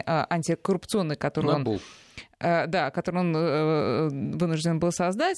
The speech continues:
Speaker 1: на самом деле контролировался вот Госдепом через там определённого, м, э, чиновника американского, женщину. И, э, собственно, ну, всё выгодное Америке, э, все решения пробивались, ну, а заодно там компромат на,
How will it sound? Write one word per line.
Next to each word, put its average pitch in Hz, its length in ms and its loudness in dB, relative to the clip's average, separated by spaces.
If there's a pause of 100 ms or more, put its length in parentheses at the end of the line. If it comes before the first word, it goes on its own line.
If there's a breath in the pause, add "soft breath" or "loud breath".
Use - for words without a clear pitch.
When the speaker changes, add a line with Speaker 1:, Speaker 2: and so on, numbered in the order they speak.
(120)
Speaker 1:
на 160 140 2
самом 220 260 0
деле 180 260 0
контролировался 143 1000 0
вот 131 160 -8
Госдепом 220 640 0
через 220 400 -2
там 165 160 -2
определённого, 151 920 0
м, 147 420 -6
э, 139 680 -2 (140)
чиновника 151 720 0
американского, 139 680 -4
женщину. 139 400 -4
И, 320 320 0
э, 151 480 -2
собственно, - 520 -4
ну, 196 180 0 (560 loud breath)
всё 226 300 0
выгодное 160 720 0
Америке, 135 800 0
э, 131 320 0
все - 180 -2
решения 139 340 0
пробивались, 233 640 -2
ну, 254 180 2
а 196 120 2
заодно 151 300 0
там 156 180 -2
компромат 160 520 -2
на, 156 260 0